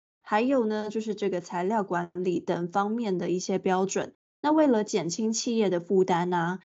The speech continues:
企业发展局在二零二一年的时候也推出了企业永续发展计划，至今呢，已经支持七十多家的公司采用永续发展相关的标准。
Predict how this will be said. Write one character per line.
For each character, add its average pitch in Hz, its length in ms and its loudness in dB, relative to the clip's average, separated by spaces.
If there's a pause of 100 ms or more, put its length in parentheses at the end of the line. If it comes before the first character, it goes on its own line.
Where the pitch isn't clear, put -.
(220)
企 - 240 0
业 262 160 6
发 233 180 2
展 196 220 0
局 170 180 -2
在 185 200 0
二 262 200 4
零 190 220 4
二 220 160 2
一 208 140 0
年 170 240 2
的 175 80 2
时 170 180 -4
候 185 220 4
也 165 180 4
推 226 260 4
出 269 260 2
了 247 220 4
企 - 300 -2
业 185 160 6
永 160 220 -2
续 180 180 0
发 180 160 0
展 180 220 -2
计 185 180 2
划， - 300 0 (320)
至 302 200 0
今 254 280 0
呢， 240 180 0
已 196 160 0
经 202 220 0
支 233 180 0
持 190 300 -2
七 285 260 -2
十 285 180 2
多 196 200 2
家 190 240 2
的 175 160 0
公 202 240 0
司 208 240 4
采 - 220 -4
用 196 260 4
永 180 180 -2
续 196 180 2
发 196 200 2
展 180 180 -6
相 196 180 -4
关 202 200 0
的 190 80 -2
标 208 240 2
准。 - 300 -6